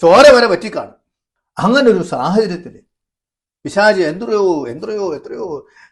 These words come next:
ആ, അനുകമ്പയോടും താല്പര്യത്തോടും കൂടി ഈശോയോട് പറയുന്നത്, "ഒരു കല്ലെടുത്ത് അപ്പമാക്കി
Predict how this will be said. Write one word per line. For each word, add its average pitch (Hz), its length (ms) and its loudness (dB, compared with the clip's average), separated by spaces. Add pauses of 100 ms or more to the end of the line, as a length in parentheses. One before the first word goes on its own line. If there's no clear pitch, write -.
ആ, 127 380 -6
അനുകമ്പയോടും 208 1200 4
താല്പര്യത്തോടും 190 1000 0
കൂടി 160 200 -6
ഈശോയോട് 139 520 -8
പറയുന്നത്, 117 540 -16 (300)
"ഒരു 262 440 0
കല്ലെടുത്ത് 123 720 -14
അപ്പമാക്കി - 640 -14